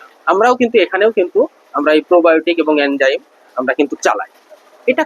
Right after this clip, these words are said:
কখন চালাবো? অনেক খামারি কোশ্চেন করে। কারণ মুরগির, ভাই, এটা আমরা কেন চালাচ্ছি? এখানে আমরা গ্রাম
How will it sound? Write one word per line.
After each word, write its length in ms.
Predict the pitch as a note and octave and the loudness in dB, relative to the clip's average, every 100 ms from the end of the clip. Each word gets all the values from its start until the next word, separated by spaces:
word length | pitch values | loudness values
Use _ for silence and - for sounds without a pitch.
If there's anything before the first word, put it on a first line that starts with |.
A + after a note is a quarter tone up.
| - | 0
কখন 320 | B3 A#3+ A3 | 0 0 -2
চালাবো? 320 | - G2+ G2 _ _ _ _ | -2 -4 -8 _ _ _ _
অনেক 240 | G3+ G3+ - | -2 0 0
খামারি 240 | F3+ E3 | 0 0
কোশ্চেন 340 | D#3 C#3 - C3+ | 0 -2 -2 -4
করে। 200 | G#2 - _ _ _ - | -4 -10 _ _ _ -2
কারণ 240 | A3+ C#4 | 0 2
মুরগির, 440 | G3+ G3+ A#3+ D4 C#4 | 2 2 2 0 0
ভাই, 240 | G#3 F3+ | 0 0
এটা 200 | A3+ A3+ | 2 0
আমরা 160 | A#3+ B3+ | -2 -2
কেন 240 | G3+ G#3+ | 0 0
চালাচ্ছি? 500 | G#3+ E3 C3+ - A3+ | 2 0 -2 -2 -2
এখানে 220 | G3+ G#3+ | 0 0
আমরা 180 | A3 A3 | 0 0
গ্রাম 220 | E3 F#3 | 0 -2